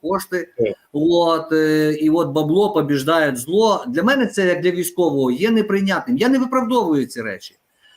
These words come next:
Speaker 1: Але ми можемо, звичайно, все повзривати і нічого нікуди не поди-, і не піде. Але тоді давайте подумаємо: а як же ж західною допомогою нам, українцям, в контексті зброя, фінансування нашої економіки і так далі. Тому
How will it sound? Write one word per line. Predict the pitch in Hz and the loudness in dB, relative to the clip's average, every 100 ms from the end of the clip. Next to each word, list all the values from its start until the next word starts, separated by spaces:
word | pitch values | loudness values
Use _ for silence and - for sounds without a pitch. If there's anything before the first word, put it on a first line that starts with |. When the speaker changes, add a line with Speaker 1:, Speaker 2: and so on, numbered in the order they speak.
| _ - | _ -2
Speaker 1:
Але | 156 175 208 247 262 262 220 | 0 2 2 2 2 2 0
ми | 190 202 208 214 202 | 0 2 2 0 0
можемо, | 196 202 196 196 196 190 | -2 -2 -2 -2 -2 -2
звичайно, | 185 185 196 190 190 190 185 180 180 | -2 -2 0 0 0 -2 -2 -4 -8
все | - 202 | -4 -4
повзривати | 196 170 165 190 233 262 185 | -2 -4 0 0 0 0 -2
і | 165 | -4
нічого | 165 156 202 | -4 -4 -4
нікуди | 196 190 196 202 | -4 -6 -4 -4
не | 190 | -4
поди-, | 190 190 202 185 | -6 -4 -2 -2
і | |
не | 196 190 | -2 -2
піде. | 208 240 214 - | -4 -2 -2 -2
Але | 139 143 160 | -4 -2 -4
тоді | 160 170 | -6 -10
давайте | 190 196 190 | -2 -2 -2
подумаємо: | 202 196 226 220 196 185 185 | -4 -6 -4 -2 -2 -2 -2
а | 160 | -2
як | 185 240 208 | -2 -4 -4
же | 196 | -8
ж | 160 | -4
західною | 180 185 175 175 170 | -2 -2 -4 -12 -12
допомогою | 160 160 160 170 156 156 156 | -10 -10 -10 -6 -2 0 0
нам, | 151 151 139 | 0 -2 -4
українцям, | 131 135 135 113 113 | -6 -6 -4 -4 -8
в | 107 | -12
контексті | 120 117 123 - 110 | -12 -12 -12 -14 -14
зброя, | 104 110 196 208 190 - - - | -14 -4 0 0 -2 -8 -16 -4
фінансування | 143 135 131 131 208 220 190 | 0 0 0 0 0 2 0
нашої | 185 - 165 | -2 -2 -6
економіки | 160 160 156 156 | -6 -6 -4 -4
і | |
так | 156 156 | -4 -4
далі. | 131 113 | -4 -2
Тому | 196 262 - | 0 0 0